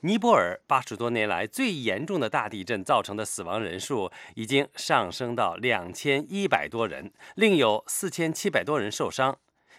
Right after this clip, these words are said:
预计死亡人数可能还会增加。美国等国家紧急派出灾难反应小组奔赴灾区。 这次七点八级的强震，星期六中午前袭击了首都加德满都西北部，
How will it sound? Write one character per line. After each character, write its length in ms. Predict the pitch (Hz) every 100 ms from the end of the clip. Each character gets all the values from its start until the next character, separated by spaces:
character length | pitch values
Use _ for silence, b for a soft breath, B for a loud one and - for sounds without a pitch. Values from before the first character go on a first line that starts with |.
| -
预 140 | 151
计 240 | 123 135 -
死 220 | - 104
亡 200 | 92 117
人 140 | 104
数 400 | 104 127 98 90
可 140 | - 92
能 120 | 101
还 200 | - 92
会 160 | 104 101
增 220 | 113 104
加。 260 | 110 104 - B B B
美 180 | 139 165
国 220 | 143 180
等 240 | 190 143 131
国 140 | 139
家 180 | 139 143
紧 340 | 139 135 113
急 240 | 104 113 143
派 220 | - 156
出 180 | - 135
灾 240 | - 196
难 200 | 196 139
反 180 | 110 107
应 120 | 110
小 260 | 107 110 139
组 220 | - 85
奔 280 | - 175 175
赴 220 | 165 123
灾 220 | 76 87
区。 280 | - 110 113 - _ _ _ b b b
这 120 | -
次 240 | - 160 -
七 220 | - 185
点 260 | 165 95
八 280 | 92 156 156
级 120 | 120
的 120 | 110 104
强 360 | - 80 95
震， 200 | 147 156 -
星 160 | 156
期 140 | 139 151
六 160 | 117
中 240 | 95 156 147
午 160 | 80
前 420 | - - 80 131 -
袭 240 | - -
击 180 | 92 131
了 140 | 117 95
首 240 | - 82
都 220 | - 110
加 220 | 113 170 160
德 120 | 180
满 200 | 101 71
都 200 | 120 127
西 280 | - 180 165
北 180 | 104 -
部， 240 | 113 -